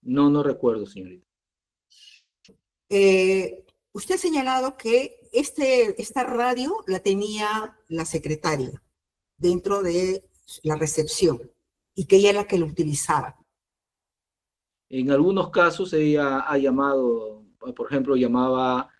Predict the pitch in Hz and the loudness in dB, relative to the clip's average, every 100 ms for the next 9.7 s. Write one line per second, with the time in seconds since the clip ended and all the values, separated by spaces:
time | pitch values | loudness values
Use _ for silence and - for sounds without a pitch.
0 | _ _ - 117 113 107 - 117 107 104 | _ _ -6 -2 0 -2 -6 -4 -2 0
1 | 104 104 101 98 95 110 104 98 110 104 | -2 -4 -6 -8 -14 -12 -12 -8 -8 -8
2 | 117 117 123 131 131 127 120 107 101 117 | -8 2 4 4 4 0 0 -6 -6 -2
3 | 123 - 143 123 127 135 120 107 117 123 | -2 -4 -8 -8 -8 -6 -4 -2 -2 -6
4 | 120 113 120 120 123 123 - 123 135 135 | -6 -4 -2 -2 -2 -4 -6 0 0 0
5 | 123 127 - 104 101 101 143 143 107 107 | -4 -4 -6 -14 -12 -16 -18 _ -16 -16
6 | - - _ _ _ _ 160 190 240 330 | -16 -20 _ _ _ _ -2 4 4 4
7 | 254 254 247 - 156 196 185 220 220 226 | 2 4 0 -4 -6 -2 0 2 2 0
8 | 220 190 202 180 208 226 233 202 - 170 | 0 2 2 2 0 0 2 0 0 0
9 | 170 170 - 151 202 214 | 0 -2 -4 -2 2 2